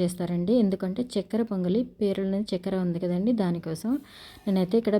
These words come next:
బెల్లం యాడ్ చేసి చేస్తున్నానండి, పిల్లలు అందరూ తినేటట్లుగా. వీటన్నిటినీ కూడా ఒకసారి బాగా కలిపేసుకోవాలండి. కలిపేసుకుని ఒక రెండు నిమిషాల పాటు ఈ వేడికి మనకి మగ్గిపోవాలండి బెల్లము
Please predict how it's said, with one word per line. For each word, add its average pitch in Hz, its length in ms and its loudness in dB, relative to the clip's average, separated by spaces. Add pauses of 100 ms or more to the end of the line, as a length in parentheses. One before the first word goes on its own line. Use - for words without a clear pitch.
బెల్లం 180 280 2
యాడ్ 180 180 -2
చేసి 175 260 -4
చేస్తున్నానండి, 175 680 0
పిల్లలు 180 360 2
అందరూ 180 300 2
తినేటట్లుగా. 170 580 -2 (920)
వీటన్నిటినీ 190 680 2
కూడా 196 180 2
ఒకసారి 208 260 0 (120)
బాగా 175 280 0 (100)
కలిపేసుకోవాలండి. 175 760 0 (140)
కలిపేసుకుని 180 580 2 (520)
ఒక 208 100 2 (120)
రెండు 202 200 4 (100)
నిమిషాల 196 340 0
పాటు 175 220 -2 (120)
ఈ 202 120 2
వేడికి 180 440 2
మనకి 196 300 2
మగ్గిపోవాలండి 180 720 0 (100)
బెల్లము 175 340 0